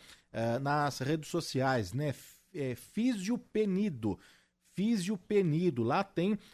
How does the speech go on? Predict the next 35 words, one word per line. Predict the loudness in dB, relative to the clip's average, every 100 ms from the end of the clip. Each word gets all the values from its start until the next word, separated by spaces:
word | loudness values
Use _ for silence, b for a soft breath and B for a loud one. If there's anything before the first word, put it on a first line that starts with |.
| b -2
ah, | 2 2 0
vídeos, | -2 -2 2 2 2 0 0 -2
né, | 0 0 0 b _
né, | -2 0
na | 0
prática | -2 0 2 2 -4 -2 0
mesmo, | 2 2 0 -2 -4 b b
ah, | -2 0 0
que | -2
o |
doutor, | -2 -2 0 0 0 -2
eh, | -2 0 0
registra | 0 -2 0 -2 -2
e | -6
coloca | -2 -2 -4
tudo | -6 -8 -6
nas | -6
redes | -6 -8 -6
sociais. | -10 -8 -6 -2 0 -2 -6 b b -10
Então, | -6 -2 -2 -4
só | -4 -2 -2
seguir | -4 -4 -4
e |
acompanhar. | -2 -4 -4 -4 -2 -4
Isso | -4
aqui | -6 -4
é |
no | -2
Instagram, | -4 -2 -2 0 0 2
né? | 0
Mas | -2 -4
tem | -6
também | -4 -2 -2
um | -2
canal | -2 -2 0 0